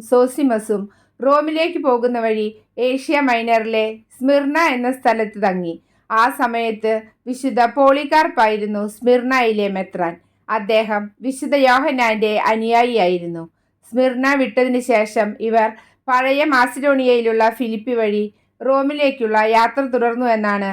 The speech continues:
വിശുദ്ധ പോളികാർപ്പ് ഫിലിപ്പിയർക്കുള്ള തന്റെ അപ്പസ്തോലിക ലേഖനത്തിൽ പറഞ്ഞിരിക്കുന്നത്. വിശുദ്ധ പോളികാർപ്പിന്റെ അപ്പസ്തോലിക ലേഖനങ്ങളും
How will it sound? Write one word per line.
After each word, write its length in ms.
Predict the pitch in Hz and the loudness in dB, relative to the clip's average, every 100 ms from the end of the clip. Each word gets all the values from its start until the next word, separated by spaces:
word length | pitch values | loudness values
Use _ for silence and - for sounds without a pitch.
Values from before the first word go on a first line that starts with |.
| 196 _ _ | -8 _ _
വിശുദ്ധ 300 | 233 233 262 | -12 -6 -4
പോളികാർപ്പ് 840 | 254 247 233 247 254 233 214 214 214 208 - - | -2 0 0 0 2 2 2 -2 -6 -6 -12 -6
ഫിലിപ്പിയർക്കുള്ള 720 | 277 269 302 302 330 247 233 | -4 -2 0 0 0 0 0
തന്റെ 340 | 214 226 214 220 - 220 | 2 0 0 -2 0 0
അപ്പസ്തോലിക 580 | 220 254 262 262 262 | 0 -4 2 2 2
ലേഖനത്തിൽ 640 | 269 226 208 220 208 208 202 - | 2 2 0 -2 -2 -2 -4 -2
പറഞ്ഞിരിക്കുന്നത്. 760 | 208 196 196 180 180 180 165 170 165 _ _ _ | -4 -4 -6 -6 -6 -8 -4 -6 -6 _ _ _
വിശുദ്ധ 280 | 247 254 262 | -10 -4 -4
പോളികാർപ്പിന്റെ 880 | 262 262 240 254 254 233 220 233 220 220 220 _ - | 0 2 2 2 2 2 -4 -2 0 -2 -6 _ -4
അപ്പസ്തോലിക 600 | 254 277 294 285 285 285 | -2 -2 -2 0 2 2
ലേഖനങ്ങളും 680 | 285 240 233 247 233 220 214 | 2 2 2 -2 -2 -2 -2